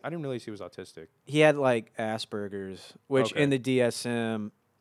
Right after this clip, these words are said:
Speaker 2: is autism. Uh, but they were, they said that in that Predator movie that, like,
Speaker 1: He's got,
Speaker 2: auti-
Speaker 1: like, a higher level of thinking.
Speaker 2: Yeah, that's kinda like, like, if on, uh,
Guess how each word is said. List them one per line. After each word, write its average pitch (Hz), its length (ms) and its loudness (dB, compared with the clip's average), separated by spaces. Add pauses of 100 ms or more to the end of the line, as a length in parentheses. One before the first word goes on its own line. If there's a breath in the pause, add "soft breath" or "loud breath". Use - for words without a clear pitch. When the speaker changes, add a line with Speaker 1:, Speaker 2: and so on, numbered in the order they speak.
(360)
Speaker 2:
is 131 180 -2
autism. 107 720 -4 (1040)
Uh, 104 560 2 (840)
but 147 160 4
they 160 120 10
were, 156 220 6
they 147 160 6
said 143 280 4
that 135 100 8
in 123 60 0
that 117 220 -2
Predator 120 440 2
movie 101 320 -6
that, 98 160 -6
like, 101 200 -6
Speaker 1:
He's 104 160 -4
got, - 60 -8
Speaker 2:
auti- 120 80 -4
Speaker 1:
like, 120 120 -6
a 107 40 -6
higher 110 300 -6
level 104 260 -6
of 98 80 -8
thinking. 98 580 -10 (120)
Speaker 2:
Yeah, 117 480 2
that's 127 260 -6
kinda 127 340 0
like, 113 180 0 (100)
like, 113 200 -4 (300)
if 127 240 -14
on, 123 280 0
uh, 95 280 -12